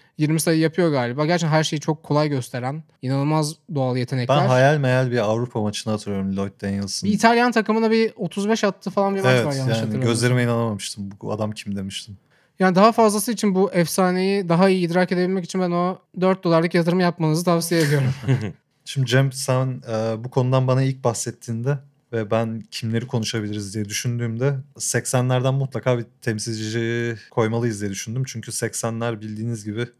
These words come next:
Speaker 2: N B A'de uyuşturucu salgınının, özellikle kokain, e, salgınının çıkış zamanı işte seksen dört olimpiyatlarından hemen önce.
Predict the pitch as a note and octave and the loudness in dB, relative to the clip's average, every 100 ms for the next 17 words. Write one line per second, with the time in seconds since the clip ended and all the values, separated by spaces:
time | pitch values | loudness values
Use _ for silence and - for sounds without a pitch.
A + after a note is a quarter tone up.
0 | _ A#2 G#2 A2 A2 A#2 A#2 A2 - _ | _ -6 -2 -2 -2 0 -2 -4 -12 _
1 | A#2 G#2+ - - G#2+ A#2 - A2 G#2 G#2+ | -10 -10 -10 -10 -8 -6 -4 -2 -4 -4
2 | G#2+ G#2+ G2+ _ - G#2+ G#2+ G#2 G#2+ G#2+ | -4 -6 -8 _ -12 -6 -6 -6 -10 -10
3 | G#2 G#2+ G#2+ - _ G#2 G2+ G2 G2+ G2 | -6 -6 -6 -10 _ -10 -8 -8 -10 -10
4 | - A2 G#2 A2 A#2 C3+ - - _ _ | -8 -6 -6 -6 -4 -4 -4 -12 _ _
5 | - - C3+ - - - - G#2 F#2 F2 | -4 0 2 2 0 -4 -6 -4 -4 -8
6 | F2+ - A2 F#2+ - A2 - G#2+ G#2+ G#2+ | -8 -10 -8 -10 -8 -8 -4 -2 -2 -4
7 | - A2 G#2 G#2+ G#2 - G#2 G#2+ G#2+ G#2+ | -6 -8 -8 -6 -8 -8 -12 -6 -4 -2
8 | G#2 G2 F#2+ F#2 B2+ | -2 -4 -6 -6 -8